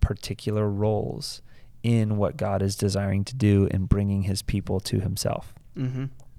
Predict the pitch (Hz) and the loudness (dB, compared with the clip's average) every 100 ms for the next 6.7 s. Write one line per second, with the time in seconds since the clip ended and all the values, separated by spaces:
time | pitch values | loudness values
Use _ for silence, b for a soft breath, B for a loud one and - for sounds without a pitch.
0 | - 110 104 113 127 123 104 - 110 104 | 2 4 8 8 8 6 4 2 2 2
1 | - - b b b b - 143 107 104 | 0 -4 b b b b -4 2 4 4
2 | 104 123 - 117 107 113 113 - - 110 | 2 -2 -2 0 2 2 2 0 0 0
3 | - - 113 - - 104 104 101 104 b | 0 0 -2 0 0 2 4 4 0 b
4 | b b b b b b - - - 120 | b b b b b b -16 -4 2 4
5 | 117 - 156 113 - - 101 101 - - | 4 0 -6 -6 -4 -2 0 0 -2 0
6 | 95 92 101 98 95 85 85 | -2 -2 0 2 2 0 -6